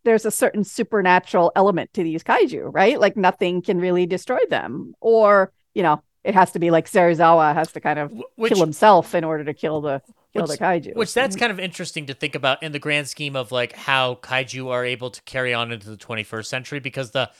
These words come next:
Speaker 2: the
Speaker 1: Mm-hmm.
Speaker 2: emphasis on nuclear, uh,
Speaker 1: Yeah.
Speaker 2: involvement doesn't become as strong, especially in the new MonsterVerse. It's not as big an element as you'd think it would be if you're gonna try to remake Godzilla, but they, they don't,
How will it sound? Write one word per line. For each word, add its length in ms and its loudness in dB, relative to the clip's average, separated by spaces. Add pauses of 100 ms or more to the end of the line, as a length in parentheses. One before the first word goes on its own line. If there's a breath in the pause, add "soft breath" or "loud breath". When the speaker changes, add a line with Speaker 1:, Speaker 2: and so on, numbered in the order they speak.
(100)
Speaker 2:
the 280 -4
Speaker 1:
Mm-hmm. 100 -6
Speaker 2:
emphasis 480 -6
on 180 -2
nuclear, 880 -2 (260)
uh, 640 0
Speaker 1:
Yeah. 200 6
Speaker 2:
involvement 600 -2
doesn't 300 -6
become 220 -12
as 100 -10
strong, 460 -2
especially 340 -8
in 80 -6
the 80 -6
new 180 -4
MonsterVerse. 680 -2
It's 160 -12
not 320 -4
as 220 -4
big 280 -6
an 120 -4
element 440 -4
as 160 -6
you'd 160 -10
think 220 -8
it 120 -12
would 200 -10
be 420 -4 (280 soft breath)
if 120 -8
you're 120 -4
gonna 120 -4
try 160 -4
to 100 -2
remake 400 -2
Godzilla, 560 -2
but 140 -12
they, 260 -8
they 240 -10
don't, 340 -10